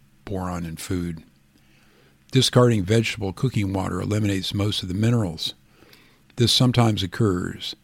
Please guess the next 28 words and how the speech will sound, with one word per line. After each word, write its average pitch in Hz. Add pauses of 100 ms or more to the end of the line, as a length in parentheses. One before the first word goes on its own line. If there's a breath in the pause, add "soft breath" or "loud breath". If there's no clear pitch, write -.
(140)
during 101
both 101
home 110
and 110
commercial 95 (140)
cooking. 87 (2000 soft breath)
Gluten 127
sensitivity 120
and 120
candida 117
overgrowth 98
inhibit 104
the 98
absorption 98
of 90
minerals 92
as 87
well. 90 (280)
These 101
issues 104
make 95
health 107
problems 90
due 101
to 95
boron 95
deficiency 87
common. 90